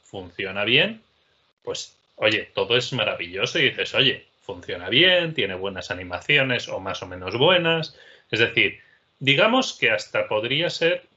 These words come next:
para un uso real sin problemas. Pero claro, ahí es donde me surgen las dudas de, joder, ¿va a sacar Microsoft este tipo de dispositivos para educación cuando no es capaz de funcionar en un hardware mucho más competente?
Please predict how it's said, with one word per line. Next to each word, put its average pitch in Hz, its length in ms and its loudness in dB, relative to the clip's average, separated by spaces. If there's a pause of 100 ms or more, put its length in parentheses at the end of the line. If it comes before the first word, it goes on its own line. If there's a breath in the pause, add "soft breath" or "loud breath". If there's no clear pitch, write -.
(460)
para 131 180 2
un 156 160 0
uso 170 320 2
real 156 480 2
sin 110 300 -2
problemas. 98 580 0 (400 soft breath)
Pero 107 300 4
claro, 107 320 2
ahí 104 240 0
es 160 100 -6
donde 160 220 -12
me 95 120 -12
surgen 123 360 -8
las 113 220 -4
dudas 139 340 -6
de, 95 320 -8
joder, 98 420 -6 (380)
¿va 98 160 -2
a - 40 2
sacar - 440 -2
Microsoft 156 640 -4
este 139 320 -2
tipo 135 380 -2
de 127 80 -2
dispositivos 120 1000 -4
para 127 200 4
educación 123 880 2 (120)
cuando 113 680 4 (640 soft breath)
no 131 320 4
es 151 100 -2
capaz 139 320 2
de 131 120 2
funcionar 127 560 0
en 120 80 -2
un 120 120 -4
hardware 120 400 2
mucho 127 300 -4
más 117 200 -4
competente? 113 680 -4